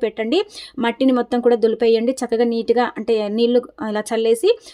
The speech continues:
మొత్తం కూడా మట్టిని తీసేయండి. తీసేసిన తర్వాత ఇంటికి తెచ్చుకున్న తర్వాత మీరేంటంటే పూజ గదిలో పెట్టుకోండి. పూజ గదిలో పెట్టేసి ఏంటంటే దానిపైన చిటికెడంత కుంకుమ, పసుపు, అలానే కాకుండా కొంచెం కర్పూరం చల్లేసి దాన్ని అలాగే ఏంటంటే గనక వదిలేయండి. అలా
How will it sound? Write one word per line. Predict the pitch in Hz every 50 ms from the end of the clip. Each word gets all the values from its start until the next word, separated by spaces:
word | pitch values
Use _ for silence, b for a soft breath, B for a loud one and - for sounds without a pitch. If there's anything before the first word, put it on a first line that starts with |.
| B B B
మొత్తం | 254 247 240 247 262 262 247
కూడా | 247 240 247
మట్టిని | 240 226 196 233 247 240
తీసేయండి. | 240 233 220 226 240 226 226 226 262
తీసేసిన | 285 285 262 247 - 240 240 254 240
తర్వాత | - 226 220 220 226 233 285
ఇంటికి | 277 247 240 226 226 254
తెచ్చుకున్న | 233 226 220 - - - 240 226
తర్వాత | 220 - 214 214 208 220 220 220 285
మీరేంటంటే | 269 254 247 233 226 226 220 214 226 233 240
పూజ | 294 302 - 247 233 240
గదిలో | 233 233 226 247 285
పెట్టుకోండి. | - 233 220 - 233 - 214 208 208 214 - B B B B B B
పూజ | 254 254 254
గదిలో | 262 262 262 262 254
పెట్టేసి | 247 247 226 214 - 226 226 226 247 233
ఏంటంటే | 220 208 220 233 269
దానిపైన | 233 240 226 226 220 220 233 233 240
చిటికెడంత | 240 240 - 240 226 226 226 214 214 220
కుంకుమ, | 220 220 214 214 214 233 233 240 254 262 254 233
పసుపు, | 214 208 - 233 220 - 247
అలానే | 262 254 226 220 220 226 240
కాకుండా | 233 - 226 220 220 233 226 262 330 440 494 - _ _ _ _ _ _ _ _ _ _ _ - -
కొంచెం | 262 254 240 - 277 240 233
కర్పూరం | 247 220 220 - 240 240 233 233 -
చల్లేసి | 233 214 214 220 220 220 - 403 523 B B B B B B 220
దాన్ని | 233 233 233 240 233
అలాగే | 233 226 226 220 233 233
ఏంటంటే | 233 233 247 233 233 233 220
గనక | 220 233 277 262 233
వదిలేయండి. | 208 220 214 208 202 202 214 220 - - 247
అలా | 247 240